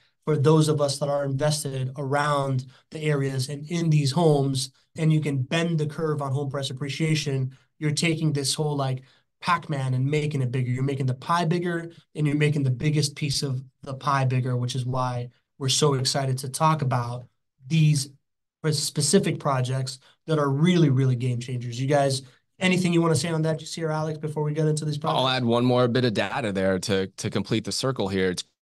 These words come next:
Speaker 2: great to see that this is the biggest driver of your overall wealth when you invest in single-family rental properties. But if you look at the data, the cities that have undergone a revitalization of their downtown over the last ten years have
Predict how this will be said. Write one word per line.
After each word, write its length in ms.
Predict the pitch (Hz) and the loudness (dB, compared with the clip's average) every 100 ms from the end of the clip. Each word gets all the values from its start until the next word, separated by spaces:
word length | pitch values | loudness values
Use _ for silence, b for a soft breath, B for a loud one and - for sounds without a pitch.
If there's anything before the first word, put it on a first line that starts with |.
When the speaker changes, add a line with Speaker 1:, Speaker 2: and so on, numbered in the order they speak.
| _ | _
Speaker 2:
great 220 | 110 104 | -2 0
to 80 | 110 | 0
see 180 | 101 117 | -2 0
that 160 | 110 90 | 0 -2
this 180 | 104 110 | -2 -2
is 140 | 98 | -2
the 100 | 101 | -2
biggest 280 | 92 98 95 | -2 -4 -4
driver 440 | 98 87 98 110 | -2 -2 0 0
of 100 | 95 | 0
your 120 | 98 | 0
overall 380 | 95 95 98 92 | 0 0 -2 -2
wealth 300 | 87 101 131 | 0 -2 -2
when 140 | 101 95 | -2 -2
you 80 | |
invest 360 | 85 82 92 - | -4 -4 -4 -4
in 60 | 101 | -4
single-family 500 | 104 101 - 95 90 | -2 -4 -2 -4 -4
rental 260 | 85 92 | -4 -6
properties. 640 | 98 113 104 123 131 147 147 B B B B | -4 -2 0 0 -2 -2 -6 B B B B
But 160 | 104 104 | -2 0
if 200 | 101 - | 0 0
you 100 | 101 | 0
look 180 | 117 143 | 0 0
at 60 | |
the 60 | 131 | -2
data, 600 | 127 113 101 80 78 92 - | 0 0 -2 -2 -4 -6 -12
the 420 | 104 98 85 82 - | -4 0 0 -2 -8
cities 560 | - - 156 120 101 95 | -4 2 4 6 4 2
that 200 | 92 92 | 0 -2
have 360 | 98 90 90 87 | -4 -4 -4 -4
undergone 580 | 98 107 104 101 95 95 | -4 -2 0 0 0 -2
a 80 | 82 | -2
revitalization 840 | 90 87 87 101 104 95 95 - | -4 -4 -2 0 0 0 0 -2
of 80 | 92 | -4
their 100 | 87 | -4
downtown 840 | 87 87 92 95 - 87 98 123 123 B B | -6 -6 -6 -6 -4 -4 -2 -4 -8 B B
over 180 | 113 98 | -4 -2
the 100 | 92 | 0
last 300 | 87 95 - | 2 2 0
ten 220 | - 107 | 0 0
years 400 | 92 90 101 110 - b b b | 2 0 -2 -4 -10 b b b
have 260 | 110 101 | -6 -4